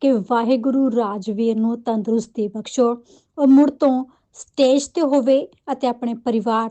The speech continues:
ਤੇ ਬੱਚਿਆਂ ਦੇ ਵਿੱਚ ਖੁਸ਼ੀ-ਖੁਸ਼ੀ ਆਪਣੀ ਜ਼ਿੰਦਗੀ ਬਤੀਤ ਕਰੇ। ਪਰ ਸ਼ਾਇਦ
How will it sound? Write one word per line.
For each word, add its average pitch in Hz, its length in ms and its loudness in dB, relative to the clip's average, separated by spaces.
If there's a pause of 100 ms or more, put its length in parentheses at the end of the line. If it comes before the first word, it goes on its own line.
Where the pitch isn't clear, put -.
(120)
ਤੇ 233 100 -2
ਬੱਚਿਆਂ 240 500 -2
ਦੇ 214 160 -2
ਵਿੱਚ 220 440 -4 (100)
ਖੁਸ਼ੀ-ਖੁਸ਼ੀ 285 680 -4
ਆਪਣੀ 226 240 -6
ਜ਼ਿੰਦਗੀ 220 520 -2
ਬਤੀਤ 214 420 -8 (100)
ਕਰੇ। 226 240 -6 (460)
ਪਰ 285 160 2
ਸ਼ਾਇਦ 254 460 -2